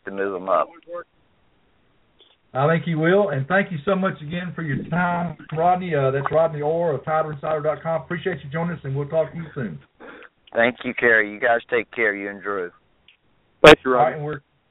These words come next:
Speaker 2: we're glad to have Drew in with us after his, uh, speaking engagement to the, uh, North Alabama T I folks. And, uh, Drew, how did it go for you and Freddie?
Speaker 3: It was great.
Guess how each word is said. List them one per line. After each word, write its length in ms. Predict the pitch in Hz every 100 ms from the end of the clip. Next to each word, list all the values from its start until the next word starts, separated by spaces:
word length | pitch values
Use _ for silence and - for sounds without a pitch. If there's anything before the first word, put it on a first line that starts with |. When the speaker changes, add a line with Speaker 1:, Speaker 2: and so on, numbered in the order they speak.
| _ _ _ -
Speaker 2:
we're 120 | 143
glad 280 | 160 226 240
to 80 | 190
have 240 | 190 151
Drew 260 | 170 190 190
in 160 | 185
with 180 | 180 175
us 160 | 151 151
after 240 | 147 147
his, 240 | 147 139
uh, 140 | 139 131 -
speaking 320 | 175 170 151
engagement 540 | 139 147 147 147 139
to 100 | 147
the, 480 | 139 135 135 131 127
uh, 40 | 143
North 240 | 151 147
Alabama 480 | 160 143 160 160 139
T 180 | 151 151
I 240 | 143 139 -
folks. 300 | 147 160 185 147
And, 120 | 131
uh, 220 | 127 127
Drew, 220 | 131 165 180
how 160 | 180
did 140 | 196 180
it 80 |
go 220 | 165 190 180
for 80 |
you 140 | 175 185
and 120 | 143
Freddie? 320 | 185 185 107 - - _ _ _ _ _ _ _ - - -
Speaker 3:
It 60 |
was 120 | 160 151
great. 400 | 160 175 196